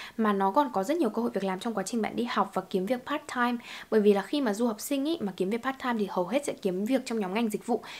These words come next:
Và đặc biệt khi bạn đang học trong hotel school, bạn đang học một cái bằng mà nó dạy bạn về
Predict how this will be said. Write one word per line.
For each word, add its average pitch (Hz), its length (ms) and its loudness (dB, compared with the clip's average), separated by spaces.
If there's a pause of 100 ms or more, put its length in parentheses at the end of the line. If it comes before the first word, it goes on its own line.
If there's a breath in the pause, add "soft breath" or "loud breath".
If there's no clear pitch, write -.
(160 loud breath)
Và 277 80 2
đặc 247 180 2
biệt 220 80 6
khi 277 220 2
bạn 254 180 4
đang 226 100 2
học 220 160 -4
trong 214 120 -2
hotel 220 300 2
school, 254 420 2
bạn 190 200 4
đang 214 120 2
học 202 220 0
một 170 100 -2
cái 175 100 -2
bằng 202 420 4
mà 175 80 -2
nó 175 140 -2
dạy - 200 -2
bạn 214 180 0
về 180 100 -4